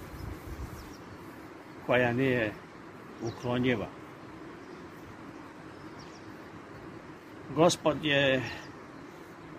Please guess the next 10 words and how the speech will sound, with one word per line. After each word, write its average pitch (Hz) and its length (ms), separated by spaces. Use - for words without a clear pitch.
izrazio 139 800
ljubav 120 540
prema 113 280
starima, 139 720
mladima, 110 920
bolesnima, 107 880
savršenima, 113 1120
nesavršenima, 110 1120
prema 139 240
onima, 143 500